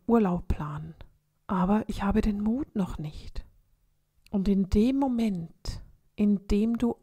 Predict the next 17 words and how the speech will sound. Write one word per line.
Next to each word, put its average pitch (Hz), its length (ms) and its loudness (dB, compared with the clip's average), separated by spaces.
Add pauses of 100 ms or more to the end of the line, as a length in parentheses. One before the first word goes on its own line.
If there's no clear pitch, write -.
anfängst, 262 800 -4
mit - 320 0
dir 254 280 2
selber 226 520 0 (120)
ehrlich 226 560 4
zu - 140 -14
sprechen, 190 760 -4 (420)
gehst - 360 -6
du 220 40 0
in 208 120 -2
die - 140 -4
Eigenverantwortung. 180 1160 -6 (880)
Wir 220 240 2
alle, 202 340 0 (460)
jeder 285 340 0
von - 220 0
uns, - 440 -2